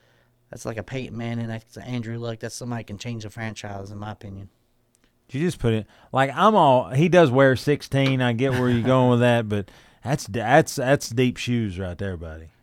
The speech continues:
Speaker 1: Well, you know, they said he's, uh, his score is what, the Wonderlic, is that the score, uh, smart
Speaker 2: Uh, yeah.
Speaker 1: quarterback intelligence
Speaker 2: Yeah.
Speaker 1: was, uh, actually better than Peyton Manning's, and his understanding of reading defenses has been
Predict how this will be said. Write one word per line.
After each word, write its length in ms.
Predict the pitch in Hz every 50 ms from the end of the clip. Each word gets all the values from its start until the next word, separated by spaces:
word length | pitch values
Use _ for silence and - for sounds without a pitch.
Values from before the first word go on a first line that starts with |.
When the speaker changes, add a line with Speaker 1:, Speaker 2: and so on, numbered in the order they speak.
| _ -
Speaker 1:
Well, 220 | 120 120 120 123
you 140 | 135 135 131
know, 120 | 131 131
they 140 | 123 127 123
said 240 | 120 - 143 147 139
he's, 260 | 135 127 127 123 120
uh, 300 | 123 120 113 107 104 98 - _ -
his 160 | 127 - -
score 580 | - - - 151 151 151 156 139 120 113 107 - _ _ _ 120 120
is 160 | 117 110 110
what, 220 | 113 110 107 - - _ _ _ _ _ _ _ _ _ _ _ _ _ _ _
the 260 | - 120 113 113 110 107
Wonderlic, 440 | 110 135 139 131 135 135 139 - - _ _ _ _ _ _ _ _
is 120 | - 120 113
that 160 | 113 113 - _ _ _ _ _ _ _ _ _ -
the 80 | 127
score, 600 | - - - 147 135 131 135 135 131 131 131 127 127
uh, 260 | 120 113 113 107 107
smart 380 | 107 - - - 127 127 120 170
Speaker 2:
Uh, 60 | 185
yeah. 40 | 202
Speaker 1:
quarterback 460 | 196 185 165 131 123 123 110 - -
intelligence 640 | 123 120 - 131 123 131 131 139 143 - - - - _ _ _
Speaker 2:
Yeah. 320 | 175 170 180 180 165 139 123
Speaker 1:
was, 160 | 120 120 113
uh, 200 | 120 110 107 101
actually 340 | - 120 123 - - 123 117
better 320 | 107 101 104 120 135 139
than 140 | 113 104 104
Peyton 360 | - 113 104 - 110 110 110
Manning's, 440 | 107 101 104 101 101 104 110 107 -
and 200 | - 110 104 101
his 200 | 104 113 104 98 - -
understanding 580 | 127 120 120 107 - - - 117 117 120 113 104
of 100 | 98 98
reading 320 | 110 110 110 107 101 104 104
defenses 640 | 123 135 135 - 113 101 - - 113 104 95 - - _ _ _ _ _ _ _ _ _
has 140 | - 117
been 360 | 110 113 113 107 107 101 -